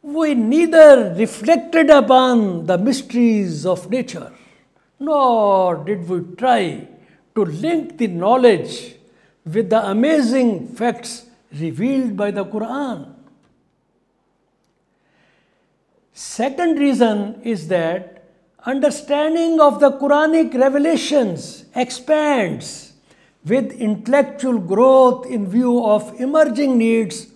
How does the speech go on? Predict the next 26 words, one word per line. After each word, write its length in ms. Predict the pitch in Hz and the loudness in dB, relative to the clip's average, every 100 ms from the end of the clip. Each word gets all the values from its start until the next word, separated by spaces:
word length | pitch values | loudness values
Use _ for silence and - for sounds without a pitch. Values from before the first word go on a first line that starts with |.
| _ _ | _ _
of 160 | 220 190 | -4 -2
the 120 | 226 | -2
humanity. 640 | 202 247 285 247 147 - - - _ _ _ _ - _ _ _ _ _ _ _ _ | -2 -4 -4 -4 -6 -18 -20 -20 _ _ _ _ -20 _ _ _ _ _ _ _ _
The 160 | 156 175 | -4 -4
Quranic 640 | 180 196 220 311 359 311 | 0 2 4 2 0 -2
explanation 1080 | 285 247 - 233 226 240 240 - 190 185 185 - | -2 -4 -4 -4 0 0 -2 -4 -6 -6 -14 -4
of 220 | 208 180 | -4 -4
this 220 | 208 - | -8 -6
reason 680 | 208 269 226 196 185 175 - | -6 -2 -2 -2 -4 -14 -10
is 240 | 262 202 | -8 -6
buckled 560 | 160 247 269 311 285 214 | -2 -2 4 4 4 6
with 380 | 226 196 - - - - | 8 8 4 -10 -18 -14
the 180 | 185 208 | -6 -6
answer 640 | 220 269 277 - 208 - - - _ _ _ | -2 0 -2 -4 -6 -8 -12 -20 _ _ _
to 100 | 233 | -6
the 140 | 208 208 | -4 -4
third 420 | - 302 302 220 | 0 0 2 -2
question 720 | 214 175 - 190 180 180 - - - | -6 -6 -4 -4 -4 -8 -16 -20 -8
we 180 | 190 214 | -6 -6
framed 840 | - 196 240 240 220 - - - | -4 0 2 2 -2 -6 -16 -14
at 220 | - 196 185 | -6 -4 -2
the 100 | 208 | -2
outset 520 | 233 262 - 214 214 | -2 -2 -4 -6 -4
of 200 | 196 185 | -6 -4
our 200 | 202 202 | -8 -8
discussion. 580 | 202 - 285 - 190 | -12 -10 -10 -10 -14